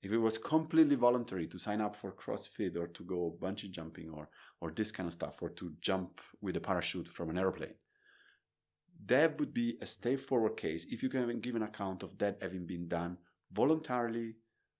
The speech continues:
without coercion, without social pressure. That would be a straightforward case of something that you are yourself responsible for. So you're responsible for having decided to go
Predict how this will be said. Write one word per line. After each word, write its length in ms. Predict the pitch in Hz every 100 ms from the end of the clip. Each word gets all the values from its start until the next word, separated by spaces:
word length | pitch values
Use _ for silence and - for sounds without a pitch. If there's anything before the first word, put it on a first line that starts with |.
| _ _ -
without 440 | 95 90 117 135
coercion, 680 | - 131 110 - 113 104 107 -
without 400 | 87 95 131 -
social 240 | 131 127
pressure. 480 | - 117 - 107 101 _ -
That 100 | 113
would 100 | 107
be 80 | 101
a 40 |
straightforward 500 | - 135 131 123 117
case 220 | - 98
of 80 | 95
something 340 | - 85 87 80
that 200 | 80 - - -
you 140 | 107
are 100 | 98
yourself 480 | 90 85 - 95 -
responsible 580 | 78 - 87 - 131 147
for. 260 | - 165 - _ _
So 140 | - 92
you're 180 | 87 82
responsible 680 | 80 - 104 107 98 101
for 200 | 85 90
having 280 | 85 82 82
decided 520 | 80 - 85 82 78
to 80 | -
go 320 | 80 73 71